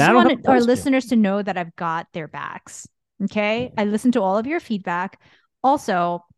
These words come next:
Speaker 2: yeah.
Speaker 1: Hey, how come nobody ever shares me feedback? They only share it with you.
Speaker 2: It's
Speaker 1: I
Speaker 2: 'cause they're
Speaker 1: never
Speaker 2: always talking smack about you. No, I'm just <laughs> kidding. That's not true.
Speaker 1: That's probably what it is, right? I was like, "Wait a minute. Nobody ever gives me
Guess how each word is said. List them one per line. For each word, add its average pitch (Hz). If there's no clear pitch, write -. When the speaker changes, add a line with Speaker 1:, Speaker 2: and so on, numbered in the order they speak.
Speaker 2:
yeah. 208
Speaker 1:
Hey, 240
how 233
come 392
nobody 233
ever 202
shares 190
me 196
feedback? 98
They 117
only 165
share 147
it 143
with 101
you. 98
Speaker 2:
It's 240
Speaker 1:
I 135
Speaker 2:
'cause 226
they're -
Speaker 1:
never 202
Speaker 2:
always 202
talking 190
smack 180
about 170
you. 175
No, 262
I'm 311
just 381
<laughs> 202
kidding. -
That's 554
not 381
true. 285
Speaker 1:
That's 294
probably 302
what 269
it 226
is, 294
right? 190
I 285
was 269
like, 277
"Wait 381
a 330
minute. 165
Nobody 508
ever 285
gives 254
me 277